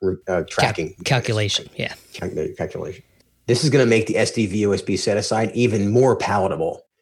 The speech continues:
Speaker 1: There's gonna be even more opportunity for S D V O S Bs to have access to opportunities for, to be, compete for contracts.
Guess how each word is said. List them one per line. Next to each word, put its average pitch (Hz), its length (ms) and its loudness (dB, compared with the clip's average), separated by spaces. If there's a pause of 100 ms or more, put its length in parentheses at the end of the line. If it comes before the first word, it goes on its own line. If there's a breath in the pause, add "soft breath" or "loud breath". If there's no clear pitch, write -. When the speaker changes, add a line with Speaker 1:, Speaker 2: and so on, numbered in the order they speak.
(340)
Speaker 1:
There's 120 140 2
gonna 123 100 4
be 113 80 2
even 117 160 4
more 123 200 4
opportunity 92 600 0
for - 200 -12
S 104 140 -2
D 117 160 -4
V 101 180 0
O 95 60 4
S 92 160 -2
Bs 90 300 -2
to 90 80 -6
have 85 300 -8 (100)
access - 720 -8
to - 240 -6
opportunities - 680 -8 (180)
for, - 220 -12 (140)
to - 80 -18
be, 92 80 -18
compete - 480 -8
for - 100 -12
contracts. - 540 -16